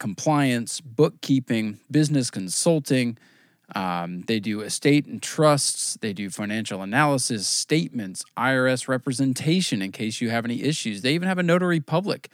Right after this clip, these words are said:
on hand for all of those documents that you might need notarized. And of course, tax preparation and planning. So make sure you check out S R Q taxes dot com,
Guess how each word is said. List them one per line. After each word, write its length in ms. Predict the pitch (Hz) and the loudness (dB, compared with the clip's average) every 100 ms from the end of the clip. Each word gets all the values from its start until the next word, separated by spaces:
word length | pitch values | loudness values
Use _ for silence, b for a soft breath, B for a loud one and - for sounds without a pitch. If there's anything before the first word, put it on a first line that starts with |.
| _ | _
on 180 | 127 117 | 0 2
hand 380 | 120 107 98 | 4 2 0
for 140 | - 127 | 2 4
all 180 | 139 131 | 6 4
of 100 | 120 | 2
those 220 | 110 98 | 0 4
documents 540 | 117 123 120 95 90 | 2 2 0 -2 -4
that 160 | - 98 | -4 -4
you 120 | - | -4
might 220 | 101 104 | -4 -6
need 340 | 95 101 92 - - | -4 -6 -6 -10 -6
notarized. 760 | 110 117 113 92 82 80 - - b b b | -2 0 -2 -2 -4 -4 -8 -14 b b b
And 220 | - 107 104 | -2 -2 -2
of 80 | |
course, 380 | - 143 127 - - _ _ | -2 2 2 0 -10 _ _
tax 320 | 123 123 - - _ | -2 0 -4 -8 _
preparation 680 | - 123 113 107 101 104 101 - | -2 0 0 -2 -2 -4 -6 -6
and 400 | 107 98 92 85 _ | -2 -2 -4 -8 _
planning. 480 | - 135 104 80 85 | -2 0 0 -6 -8
So 120 | - | -6
make 160 | 104 135 | -4 -2
sure 160 | 156 | 0
you 80 | 131 | -2
check 280 | - 135 127 | 2 0 2
out 160 | 113 - | -2 0
S 220 | 170 - | 0 2
R 100 | 143 | 0
Q 260 | - 123 | 2 0
taxes 560 | 113 - 113 107 101 90 | 0 0 0 -2 -8 -4
dot 300 | - 175 147 | 2 2 2
com, 320 | 117 104 101 | -2 -2 -2